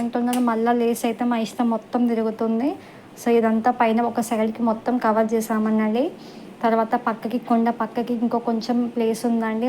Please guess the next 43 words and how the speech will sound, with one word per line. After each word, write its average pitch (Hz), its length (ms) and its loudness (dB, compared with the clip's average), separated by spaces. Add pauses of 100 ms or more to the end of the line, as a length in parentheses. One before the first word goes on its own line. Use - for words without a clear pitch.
మనకి, 226 300 -2
ఇది 240 120 2 (160)
పైనకి 233 400 2
వెళ్ళేదందుకు 233 680 0
అని 226 160 0
చెప్పాను 226 400 -2
కదా. 240 140 0 (100)
So 247 180 0
ఇది 233 200 0
పైకి 220 340 0
వెళ్ళే 233 260 2
ప్లేస్ 220 260 0
అండి. 220 280 0 (500)
ఇది 233 120 4 (360)
ఇక్కడ 233 180 0 (120)
హోల్ 233 320 4
ఉంది 233 240 4
కదా, 233 180 2
అందులో 233 220 0 (100)
స్టెప్స్ 233 400 -2
అయితే 233 200 -2 (120)
ఉన్నాయి, 220 360 0 (140)
అవి 233 240 2
లోపల 220 340 2
నుంచి 240 260 0
అయితే 226 220 0 (460)
వెళ్ళాలి. 233 460 2
మా 247 140 4 (100)
ఇష్టం 240 300 -2
మాత్రం, 240 300 -2
"వెళ్తావా 233 340 0
మమ్మీ?" 226 300 0
అంటే, 226 220 -2
"హే 247 80 -2 (100)
పో 233 160 4
మమ్మీ, 233 240 2
నేను 240 180 2
వెళ్ళను, 233 300 2
సెల్ 220 240 2
చూసుకుంటా 233 420 0
కూర్చుంటా" 220 520 -2 (100)
అంది. 220 260 0 (560)
మా, 214 100 -2